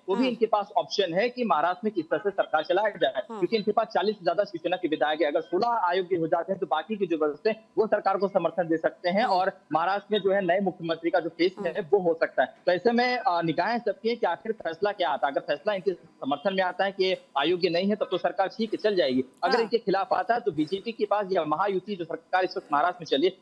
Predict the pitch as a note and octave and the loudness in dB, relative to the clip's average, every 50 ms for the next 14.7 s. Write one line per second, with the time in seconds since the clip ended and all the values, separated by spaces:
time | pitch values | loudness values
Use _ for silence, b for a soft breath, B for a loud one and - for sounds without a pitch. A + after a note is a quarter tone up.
0 | - F#3+ F#3 - A#3+ A3+ - A3+ A3 - F3 E3+ F3 G3 A3+ A#3 A3+ - F#3 - | -2 -2 0 2 2 4 4 2 2 2 2 2 2 2 2 2 2 0 -2 -2
1 | - - G#3+ G3 D#3+ B3+ B3 - - D3 D3+ E3+ F3+ - A3 A3 D#3 D3 D#3+ A#3 | -2 -4 -2 0 0 0 0 0 0 0 0 0 0 0 0 0 0 -2 -4 -4
2 | B3 B3 G3+ E3+ F#3 F#3 F3+ - F#3+ - F3+ F3 - E3 E3 - F3 F3 F3+ G3 | -4 -2 -2 0 -2 -2 -2 -4 -8 -10 -4 0 0 0 0 0 0 0 0 2
3 | E3+ E3 D#3+ E3 G3+ - - E3 E3+ F#3+ F#3+ F3 D#3+ C#3+ - C#3+ D3+ D#3+ F#3 F#3 | 0 -2 -2 -2 -2 0 2 2 4 2 0 -2 -6 -4 0 2 2 2 2 0
4 | - F#3 F3 F3+ F3+ F3 F#3 F3+ F3+ - - D3+ - - - E3 - G#3+ G#3+ - | 0 0 2 2 4 4 2 0 0 -4 -8 -12 -6 -2 -2 2 4 4 4 4
5 | F3 E3 - E3+ D#3 - F3+ F#3+ G3+ G3 - _ - - E3 D3+ D#3+ E3 F#3+ G#3+ | 2 0 0 -2 0 2 2 2 2 0 -4 _ 0 2 2 4 4 4 2 0
6 | - - F#3+ F#3 F#3+ G3 F#3+ - G3 D#3+ E3+ F#3 G3 G3+ F#3+ - F3 D#3 F3 G#3 | 2 2 2 4 4 2 2 2 2 2 2 2 0 0 0 0 0 2 2 2
7 | F#3+ E3+ E3 F3 - F#3+ F3 D3+ C#3 - D#4+ D#4+ F#4 - F4 - - G3+ G#3+ - | 4 4 2 2 2 2 2 2 2 0 0 0 -2 -2 -2 0 0 0 0 0
8 | F#3 E3+ F3+ F#3+ A#3+ - - G3 G3 G3+ F#3+ F3 D#3+ E3+ E3+ D#3+ D#3+ D#3+ E3 E3 | 0 0 0 0 2 0 0 2 2 2 2 2 2 0 0 0 0 2 0 0
9 | E3 G#3 A3 - - - - D#3 D#3 E3 A3 G#3 F3+ F3 F3 F3 E3+ - - G3 | 0 -2 -4 -4 -4 -4 -2 -2 -2 0 0 -2 -2 -2 -2 -4 -2 -2 -4 0
10 | G#3 F#3+ F#3 - - _ _ _ - D3 E3+ F#3+ G3 F#3 G#3 F#3+ - E3+ D#3+ D#3+ | 2 2 2 0 -2 _ _ _ 0 2 2 0 0 0 -2 0 0 0 0 2
11 | F3+ C4+ D4+ G4 G4+ G#4 G#4 - F#3+ A3 B3 - - G#3+ D4 D#4+ G3+ D#3 E3+ F#3 | 2 2 6 8 8 8 8 6 4 0 2 2 0 2 2 2 2 2 0 0
12 | G3 E4 D#4+ D#4+ E4 F4+ G4+ G#4 D#4+ A3 G3+ D#4+ F4+ G#4 G4 D4 E4+ E4+ D4 G#3+ | 2 4 6 8 8 8 6 4 2 0 2 4 6 6 6 6 4 2 2 0
13 | E4+ E4 - F4+ E4 F4+ F#4+ F#4+ F#4+ D#4 C#4 C#4+ D4 D#4 D#4 - - D4 D4 D#4+ | -2 -2 0 0 4 6 6 6 6 4 2 2 2 0 -2 -2 -4 -2 0 0
14 | C#4 B3+ A#3 C4+ C#4 C#4 D#4 C#4 C#4 - A#3+ A3+ G3 - | 0 0 2 2 4 4 4 2 0 0 0 0 0 0